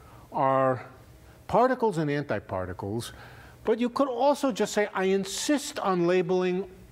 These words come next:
all of the independent objects as left-handed and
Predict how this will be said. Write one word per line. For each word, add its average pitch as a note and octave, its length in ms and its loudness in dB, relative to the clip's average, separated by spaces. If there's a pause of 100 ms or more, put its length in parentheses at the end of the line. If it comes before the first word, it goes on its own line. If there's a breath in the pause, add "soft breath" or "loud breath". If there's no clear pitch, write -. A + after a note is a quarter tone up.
all B3+ 340 4
of G#3 100 -2
the F#3 140 0
independent D3 560 -2
objects B2+ 480 -2
as A2 260 -6
left-handed E3+ 920 0 (500 loud breath)
and F3+ 420 2